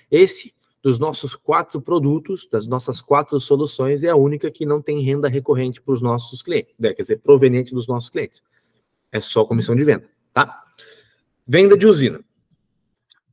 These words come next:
Nossa terceira solução, a última na área de energia, é a conexão green. A conexão green é o seguinte. Vou fazer uma alegoria aqui entre a iGreen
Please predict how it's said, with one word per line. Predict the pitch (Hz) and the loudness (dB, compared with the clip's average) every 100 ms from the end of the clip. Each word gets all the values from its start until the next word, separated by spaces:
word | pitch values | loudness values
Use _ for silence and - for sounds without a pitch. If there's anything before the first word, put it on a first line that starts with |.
| _ | _
Nossa | - 156 180 196 | -4 2 2 2
terceira | 196 185 190 196 | 0 0 0 0
solução, | 196 185 - 165 175 _ | -2 -2 -2 -4 -4 _
a | 135 | -2
última | 135 147 147 139 | -2 -2 -4 -6
na | 135 | -4
área | 131 131 | -4 -4
de | 123 123 - _ | -6 -10 -12 _
energia, | 156 156 139 113 107 156 - | -8 -4 -4 -4 -6 -6 -6
é | - | -8
a | 156 | -8
conexão | 160 156 - 160 170 | -8 -8 -6 -8 -4
green. | 143 160 147 120 - | -4 -2 -4 -8 -12
A | _ | _
conexão | - 202 - 190 135 | -4 -4 -4 -4 -2
green | 147 | -4
é | 170 | -6
o | |
seguinte. | - 139 101 _ _ - - _ _ _ _ _ _ _ _ _ _ _ _ | -12 -16 -18 _ _ -20 -20 _ _ _ _ _ _ _ _ _ _ _ _
Vou | - 262 | 6 6
fazer | 269 196 165 | 6 2 6
uma | 220 208 180 160 156 | 6 6 2 -2 0
alegoria | 147 175 156 147 160 156 | 0 0 -2 -4 -4 -8
aqui | 120 143 - _ _ _ _ _ - | -8 -10 -12 _ _ _ _ _ -12
entre | 135 - 135 | -10 0 0
a | - 143 160 165 | 0 -4 0 0
iGreen | 156 _ 139 160 180 262 | -2 _ -6 -4 -4 -6